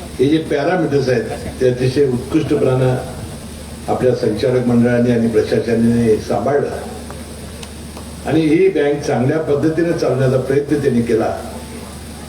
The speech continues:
त्याबद्दल चेअरमन, व्हाईस चेअरमन आणि सगळ्या, सगळ्या संचालक मंडळाला मी मनपूर्वक धन्यवाद देतो, त्यांचं अभिनंदन. बंधू भगिनींनो, चेअरमन साहेब सांगत होते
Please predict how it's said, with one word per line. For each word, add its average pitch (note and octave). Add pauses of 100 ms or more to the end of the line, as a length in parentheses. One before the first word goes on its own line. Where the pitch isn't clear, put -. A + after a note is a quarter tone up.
(140)
त्याबद्दल B2+
चेअरमन, B2+
व्हाईस B2
चेअरमन C3
आणि C#3
सगळ्या, B2
सगळ्या C3+
संचालक C3+
मंडळाला A#2 (840)
मी A#2
मनपूर्वक A#2+
धन्यवाद A#2+
देतो, A2+
त्यांचं A2
अभिनंदन. G2 (2500)
बंधू D3
भगिनींनो, D#3 (420)
चेअरमन C#3+
साहेब D3
सांगत C3
होते A#2